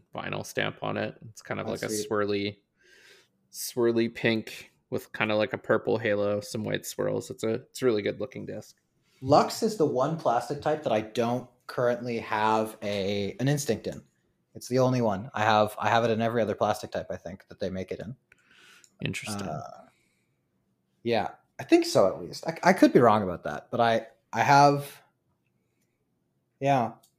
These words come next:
Speaker 2: 'Cause the, the Royal Rages aren't, uh,
Speaker 1: No, they're m-, vapor, I think.
Speaker 2: They're vapor, yeah, yeah,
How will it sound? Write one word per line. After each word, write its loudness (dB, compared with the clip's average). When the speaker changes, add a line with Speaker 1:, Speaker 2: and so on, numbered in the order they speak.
Speaker 2:
'Cause 4
the, 10
the 8
Royal 12
Rages 4
aren't, -2
uh, -6
Speaker 1:
No, 0
they're 4
m-, -2
vapor, -8
I -14
think. -12
Speaker 2:
They're 0
vapor, 0
yeah, 0
yeah, -4